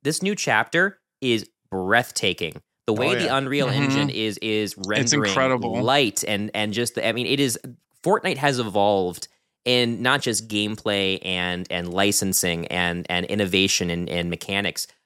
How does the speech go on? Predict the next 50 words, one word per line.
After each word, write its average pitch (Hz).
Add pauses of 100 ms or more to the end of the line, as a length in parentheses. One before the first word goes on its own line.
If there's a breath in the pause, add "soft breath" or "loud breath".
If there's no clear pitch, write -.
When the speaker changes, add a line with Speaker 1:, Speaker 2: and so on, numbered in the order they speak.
(140)
Speaker 1:
but 104
just 131
the 113
actual 101
graphic 92
fidelity 87
of 80
the 85
game. 90 (320)
Um, 104
almost 180
like 143
Minecraft, 113
where 98
Minecraft 101
has 95
stayed 87
true 110
to 104
its 90
form, 92
true 110
to 104
its, 90
you 95
know, 90
Speaker 2:
Mm-hmm. 85
Speaker 1:
voxel 101
style, 95 (200 soft breath)
but 117
still 160
adds 135
in 127
ray 127
tracing 107
and 98
still 107
adds 107
in 107
these 101
beautiful 104
updates 92
that 87
make 98
the 101
game 92
somehow 104
look 92
more 87
gorgeous. 92